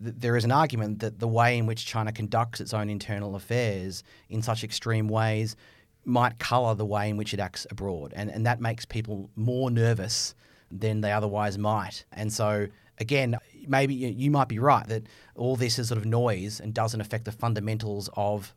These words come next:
you know, the structural con-, system, um, and China's growing power, but still limited. Uh, but certainly it's, it's hard when you see the news on a week-to-week basis. You see some absurd stories and you see some profoundly scary and depressing stories,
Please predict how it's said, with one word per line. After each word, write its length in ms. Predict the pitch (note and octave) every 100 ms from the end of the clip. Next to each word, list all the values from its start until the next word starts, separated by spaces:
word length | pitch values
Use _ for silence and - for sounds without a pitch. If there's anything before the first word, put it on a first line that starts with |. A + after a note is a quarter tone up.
| -
you 120 | A2
know, 60 | G2+
the 100 | G2+
structural 520 | - A#2+ A2+ - A2
con-, 300 | A2+ G#2+ G#2+
system, 440 | - E3 F3+ G#3 F#3 - - -
um, 300 | G#2 G#2 G#2+
and 380 | G#2+ G#2+ G#2+ G#2+
China's 460 | - A2 A2 G#2+
growing 320 | A2+ A2 A2+ A2
power, 360 | G#2+ A2 A#2+ A#2
but 220 | G2 F#2+
still 200 | - A2
limited. 520 | G#2+ A2+ A#2 F#2 F#2 - - - _
Uh, 180 | - A2+
but 200 | G#2 A#2
certainly 480 | - D3 D3 C3 A2+
it's, 240 | A2 - -
it's 160 | A2
hard 460 | - G#2+ C#3 G#2 F#2
when 200 | G2+ G2+
you 440 | G2+ G2+ G2 F#2+ - _
see 320 | - - A#2+
the 120 | A2
news 520 | G#2 A2 A2+ A2+ G#2+ A2
on 120 | G2
a 20 |
week-to-week 400 | A2 G#2+ A2 G#2+
basis. 360 | G#2+ G#2+ A2+ A2
You 60 |
see 160 | G#2+ G#2+
some 220 | - G#2
absurd 420 | F#2+ - A#2 A#2+
stories 500 | - A2+ A2+ A2 A2+ - - -
and 100 | A2+
you 80 | A2+
see 200 | A#2 A2+
some 160 | A#2+
profoundly 600 | A#2 A2+ A2 A2+ A2+ A2+ -
scary 500 | - - A#2 B2 A#2+
and 100 | A#2
depressing 400 | A2+ E3+ E3 A#2+
stories, 500 | A2 G2+ G2 F2+ F2+